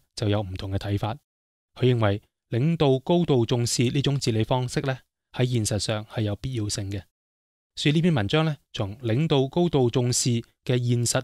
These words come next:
必要性入手，解釋中國官員注意力分配嘅影響因素，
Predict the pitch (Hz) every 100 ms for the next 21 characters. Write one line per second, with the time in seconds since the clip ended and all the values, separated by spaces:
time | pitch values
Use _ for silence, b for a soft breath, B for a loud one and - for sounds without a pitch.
0 | _ - 151 131 123 123 107 95 107 110
1 | - _ - 110 117 147 _ - 170 170
2 | - 127 _ - 156 127 98 101 123 123
3 | 113 - 143 139 123 113 110 101 101 107
4 | 107 107 104